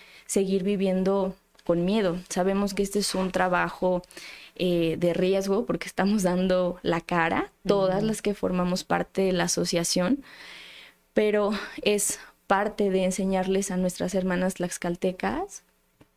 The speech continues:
Speaker 1: que no tenemos que vivir escondidas, porque muchas veces hay, em, hay resguardos, hay espacios de refugio,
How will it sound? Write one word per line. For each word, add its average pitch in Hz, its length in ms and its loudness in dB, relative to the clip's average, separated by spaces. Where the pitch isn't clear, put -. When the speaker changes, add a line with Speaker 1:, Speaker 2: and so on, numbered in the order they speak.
Speaker 1:
que 190 260 0
no 202 240 0
tenemos 214 540 0
que 185 160 -6
vivir 180 360 -4
escondidas, 175 720 0
porque 175 340 -2
muchas 196 380 -2
veces 190 480 0
hay, 202 680 0
em, 175 1000 2
hay 190 140 2
resguardos, 190 880 0
hay 185 140 0
espacios 180 440 -2
de 180 120 2
refugio, 185 840 -2